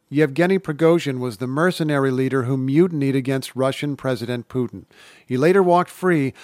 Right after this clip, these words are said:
under an arrangement that seemed to mean that he would not be harmed, and then died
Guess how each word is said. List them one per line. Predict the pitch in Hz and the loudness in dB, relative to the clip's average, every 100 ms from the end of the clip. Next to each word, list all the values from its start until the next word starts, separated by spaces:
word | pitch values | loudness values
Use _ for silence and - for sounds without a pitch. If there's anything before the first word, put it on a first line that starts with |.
| - - | -20 -2
under | 160 202 214 | 0 2 2
an | 214 | 4
arrangement | 180 160 175 156 151 156 | 4 4 2 0 -2 -2
that | 151 131 | -4 -6
seemed | - - 233 240 | -6 0 2 2
to | 196 | 2
mean | 185 160 160 160 | 0 2 2 2
that | 160 135 | 0 0
he | 147 | 0
would | 143 147 | 0 0
not | 131 131 127 | 0 -2 -2
be | 139 | -4
harmed, | 123 123 131 104 87 - - _ _ - | -4 -2 -4 -4 -10 -18 -20 _ _ -8
and | 131 | -2
then | 143 160 151 | 0 0 2
died | 160 135 113 117 | 2 2 0 -6